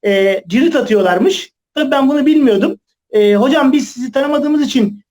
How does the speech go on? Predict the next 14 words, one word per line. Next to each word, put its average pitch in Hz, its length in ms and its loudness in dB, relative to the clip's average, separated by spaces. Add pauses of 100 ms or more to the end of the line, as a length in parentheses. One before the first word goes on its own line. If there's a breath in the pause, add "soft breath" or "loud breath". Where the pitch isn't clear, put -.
(120)
böyle 302 280 0
bir 269 100 2
şey 311 220 0
midir?" 220 320 0
diye 202 160 2
acaba 196 540 0 (400)
düşündük. 320 600 0 (340)
Çok - 240 -2
temkinli 226 440 0
yaklaştık. 320 600 0 (140)
Hatta 294 400 -2
birisinin 294 380 0
ifadesi 262 520 0
şuydu: 254 340 -2